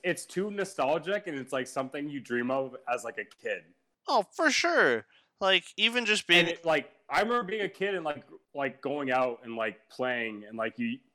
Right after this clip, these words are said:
Speaker 1: remember when we were kids and you, we could actually use our fucking imagination?
Speaker 2: Oh, yeah.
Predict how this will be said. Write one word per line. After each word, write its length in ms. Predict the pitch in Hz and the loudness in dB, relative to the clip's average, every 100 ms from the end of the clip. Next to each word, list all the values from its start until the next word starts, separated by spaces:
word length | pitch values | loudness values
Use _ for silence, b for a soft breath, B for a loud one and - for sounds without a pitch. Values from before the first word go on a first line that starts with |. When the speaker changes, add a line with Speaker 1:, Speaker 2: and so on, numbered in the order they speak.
| _ _ _ | _ _ _
Speaker 1:
remember 240 | 135 151 160 | -2 0 0
when 200 | 143 151 | 0 0
we 60 | |
were 140 | 143 127 | 0 -2
kids 320 | - 127 120 | 0 -2 0
and 120 | 123 | -2
you, 280 | 113 110 120 - 120 - - | -2 -2 -4 -4 -18 -20 -4
we 60 | 113 | 2
could 100 | 107 | 4
actually 240 | 107 104 | 2 2
use 200 | 101 104 | 0 2
our 120 | 107 | 0
fucking 320 | - 110 113 | 0 0 0
imagination? 760 | 95 98 101 95 95 104 127 131 | 0 0 0 0 -2 -2 -4 -4
Speaker 2:
Oh, 160 | 117 135 | 0 2
yeah. 260 | 139 117 | 4 2